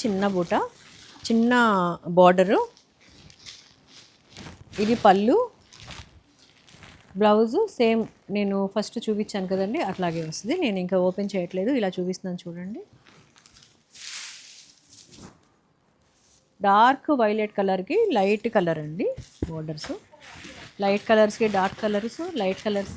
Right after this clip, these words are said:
డార్క్ కలర్స్కి లైట్ కలర్స్ వచ్చాయన్నమాట ఇవి. ఈ కలర్ చూడండి, రస్ట్ కలర్కి లైట్ కనకాంబరం షేడ్ అండి,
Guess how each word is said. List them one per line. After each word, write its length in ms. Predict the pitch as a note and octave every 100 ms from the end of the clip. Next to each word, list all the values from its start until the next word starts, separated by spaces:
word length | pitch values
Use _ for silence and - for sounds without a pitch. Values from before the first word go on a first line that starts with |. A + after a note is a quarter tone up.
| - - - F#3+
డార్క్ 280 | G#3 G#3 A3+
కలర్స్కి 400 | G#3+ G#3 - G4+ E4+
లైట్ 200 | G3 -
కలర్స్ 280 | F#3+ F#3 F#3 G#3+
వచ్చాయన్నమాట 640 | D3+ - D3 D3 D#3 D#3 D#3
ఇవి. 100 | D3+ E3 - - - - - - - - _ _ _ _ _ _ - - - - _ _ _ - _ _ _ _ _ _ A3
ఈ 40 | A3+
కలర్ 220 | B3 A#3 B3
చూడండి, 380 | A3+ A3 A3 C#4+ B3
రస్ట్ 260 | G3 - B3 A#3
కలర్కి 440 | G#3 G#3 - F#4+ B4+ - _ _ _ -
లైట్ 300 | G3 A#3 B3 E4+ D4+
కనకాంబరం 580 | A3 A3+ B3+ B3 A3 F#3 -
షేడ్ 220 | D#3+ D#3+
అండి, 220 | D#3 G#3+